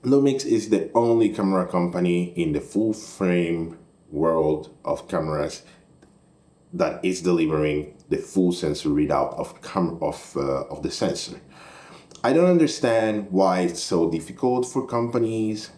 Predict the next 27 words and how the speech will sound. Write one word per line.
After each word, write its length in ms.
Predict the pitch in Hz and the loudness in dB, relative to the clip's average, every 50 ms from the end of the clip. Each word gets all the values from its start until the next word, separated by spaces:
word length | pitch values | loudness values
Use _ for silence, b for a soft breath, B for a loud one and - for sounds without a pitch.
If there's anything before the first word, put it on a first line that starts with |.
| - - - - - | -20 -20 -20 -16 -8
to 340 | - - 104 95 90 87 | -2 2 2 2 2 2
do 320 | 85 80 92 87 90 107 123 | 0 0 0 2 2 2 2
that, 360 | 131 143 156 165 170 175 170 | 2 0 0 0 0 -2 -2
because, 600 | - 101 92 - 92 90 90 90 - - - - - - _ _ _ _ _ _ _ _ _ _ _ _ _ _ - | -4 -2 0 2 4 4 2 0 -2 -6 -12 -16 -20 -20 _ _ _ _ _ _ _ _ _ _ _ _ _ _ -4
I 100 | - 135 | 2 4
don't 180 | 160 165 151 | 4 6 6
know, 180 | 165 185 - - | 6 4 4 2
we 420 | - - - 95 107 107 - 95 | 2 0 0 0 0 2 4 4
are 220 | 90 90 117 165 185 | 4 4 4 4 4
requesting 640 | 175 - - 131 131 - 175 - - 104 82 69 69 | 2 2 2 2 0 0 0 -2 -2 -2 0 0 -2
it, 240 | 67 71 - - - _ - - | -6 -8 -10 -16 -20 _ -18 -8
so 340 | - - 85 82 82 82 | -4 0 0 2 2 2
why 400 | 82 80 80 82 90 95 98 98 | 0 0 0 2 2 2 4 4
not 240 | 98 101 95 90 87 | 2 0 0 -2 0
giving 340 | - 107 131 151 123 82 73 | 0 0 2 2 2 0 0
it? 260 | 69 67 - - - - | -2 -4 -6 -8 -8 -6
It's, 340 | 90 - - - - - - _ _ _ _ | -6 -6 -6 -8 -12 -14 -16 _ _ _ _
it's 160 | - - - | -6 -6 -6
kind 220 | - - 175 214 233 | -4 -2 -2 0 4
of 100 | 190 131 | 4 4
a 60 | 98 | 4
weird 500 | 87 85 82 90 92 90 90 87 85 87 | 4 2 2 2 2 4 4 2 2 2
thing 280 | 87 87 82 87 87 82 | 2 0 0 0 0 0
that 100 | 78 78 | 0 0
I'm 180 | 76 76 78 | 0 -2 -2
not 220 | 78 80 80 78 - | -2 -2 -2 -4 -4
understanding 1000 | 85 80 76 73 - - - 82 82 87 92 101 104 104 107 107 107 113 113 | -6 -6 -4 -6 -6 -6 -4 -2 -2 0 0 2 2 2 2 0 0 -4 -8